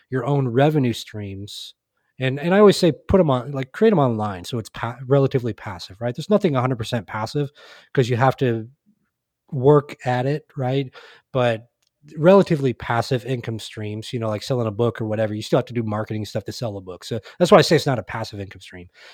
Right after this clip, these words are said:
But putting that stuff online allows you to s-, to make money while you sleep. I'll never forget, George, the first time I,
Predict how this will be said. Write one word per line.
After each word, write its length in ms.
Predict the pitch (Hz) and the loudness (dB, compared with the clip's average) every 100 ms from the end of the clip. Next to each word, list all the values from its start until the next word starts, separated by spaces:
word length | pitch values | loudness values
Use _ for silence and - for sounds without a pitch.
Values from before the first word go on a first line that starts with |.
| - - | -20 -2
But 240 | 135 117 _ _ _ _ _ _ _ - | -2 -2 _ _ _ _ _ _ _ 4
putting 160 | 220 | 6
that 120 | 190 165 | 6 4
stuff 220 | 175 143 | 2 4
online 380 | 135 120 147 135 | 2 4 2 2
allows 280 | 123 123 120 | 2 0 -2
you 60 | |
to 60 | 110 | -6
s-, 240 | 104 - - | -6 -10 -12
to 100 | - | -8
make 200 | 120 120 | -6 -6
money 200 | 123 113 | -6 -6
while 160 | 110 107 | -6 -8
you 100 | 101 | -10
sleep. 340 | - 127 113 | -10 -8 -2
I'll 60 | 143 | 2
never 180 | 180 165 | 2 0
forget, 300 | 139 135 117 | -2 -2 -2
George, 260 | 120 113 | -4 -6
the 60 | - | -8
first 260 | 127 117 - | -8 -6 -6
time 280 | 117 110 | -6 -6
I, 300 | 101 104 101 | -8 -8 -10